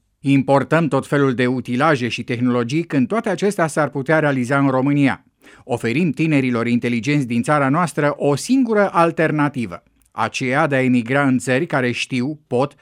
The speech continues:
și vor să se folosească de mintea lor creatoare. Pe cine mă interesează astăzi, dintre cei ce ne conduc vremelnic, că mai avem oameni capabili, cercetători, inovatori, specialiști în diverse domenii de activitate care, din lipsa alocărilor bugetare pentru cercetare,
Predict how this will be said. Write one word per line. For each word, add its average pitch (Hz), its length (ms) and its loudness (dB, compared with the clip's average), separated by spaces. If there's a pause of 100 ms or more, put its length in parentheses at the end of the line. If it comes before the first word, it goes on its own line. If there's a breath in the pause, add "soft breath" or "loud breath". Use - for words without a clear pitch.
(120 soft breath)
și - 220 -4
vor 139 300 0
să 120 120 -8
se 110 140 -6
folosească 113 580 -4
de 117 100 -4
mintea 123 360 0
lor 120 380 -2
creatoare. 110 640 -4 (920 loud breath)
Pe 226 100 0
cine 330 180 -2
mă 302 100 2
interesează 185 600 2
astăzi, 139 520 2
dintre 117 280 -2
cei 127 220 -2
ce 127 120 -4
ne 123 120 0
conduc 123 380 -2
vremelnic, 113 840 0 (400 loud breath)
că 233 120 -2
mai 233 140 4
avem 220 280 4
oameni 208 360 4
capabili, 98 680 -2
cercetători, 127 840 -2
inovatori, 127 720 2
specialiști 139 600 -4
în 143 60 0
diverse 131 400 -2
domenii 127 320 2
de 120 80 -2
activitate 131 600 -2
care, 131 260 0
din 120 260 0
lipsa 196 300 -4
alocărilor 131 640 0
bugetare 123 600 0
pentru 107 260 -8
cercetare, 147 720 0